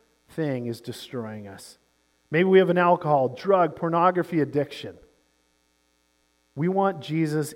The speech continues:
in love to come in and be tough with us,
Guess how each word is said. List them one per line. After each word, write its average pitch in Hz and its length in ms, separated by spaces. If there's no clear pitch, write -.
in 180 220
love 147 280
to - 100
come 175 460
in 147 280
and 117 280
be 131 280
tough - 420
with - 220
us, - 380